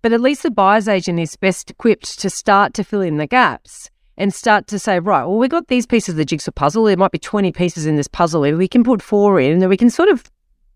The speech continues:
sketch in what we think is gonna be in those four pieces. And as we gather information, we're gonna start fleshing out what this jigsaw puzzle looks like."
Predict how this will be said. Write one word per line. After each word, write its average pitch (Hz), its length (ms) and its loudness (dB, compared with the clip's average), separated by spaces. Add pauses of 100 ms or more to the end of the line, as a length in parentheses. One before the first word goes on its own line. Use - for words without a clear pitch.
(140)
sketch - 460 -4
in 214 140 2
what 190 100 0
we 196 80 -2
think 233 220 0
is 202 80 -10
gonna 190 180 0
be 175 160 2
in 170 80 2
those 175 300 2
four 156 240 -2
pieces. 143 520 -4 (380)
And 220 180 2
as 247 200 2
we 262 100 0
gather 208 400 0
information, 180 580 -2
we're 160 80 -2
gonna 175 160 0
start 160 320 -2
fleshing 170 460 0
out 151 160 0
what 151 160 0
this 139 140 -4
jigsaw - 320 -2
puzzle 143 340 -2
looks 226 240 0
like." 123 320 -4